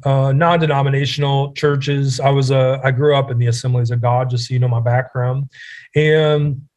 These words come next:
you know, in, in Assemblies of God, we were allowed to speak in tongues, but only on Sunday nights,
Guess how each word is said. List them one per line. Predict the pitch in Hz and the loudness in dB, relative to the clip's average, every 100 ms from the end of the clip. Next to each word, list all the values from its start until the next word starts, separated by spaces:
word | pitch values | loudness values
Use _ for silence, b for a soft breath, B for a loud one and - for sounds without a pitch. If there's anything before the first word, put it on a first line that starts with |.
| _ _ _ - - | _ _ _ -12 -2
you | 160 | 2
know, | 139 139 147 - | 2 0 -2 0
in, | 156 151 156 165 | 2 2 -2 -2
in | 160 | 0
Assemblies | 143 - 220 185 | 0 0 0 0
of | 143 | 0
God, | 135 139 139 131 | 2 2 2 -2
we | 135 165 | -2 0
were | 151 | 0
allowed | 139 147 | 2 0
to | 143 | -2
speak | - 151 139 | -6 -4 -2
in | 131 | 0
tongues, | 143 139 120 | 0 0 0
but | 131 | 0
only | 131 147 147 | 0 2 2
on | 131 | 0
Sunday | 123 139 135 | -2 0 0
nights, | 123 127 113 - - | 0 0 -4 -8 -20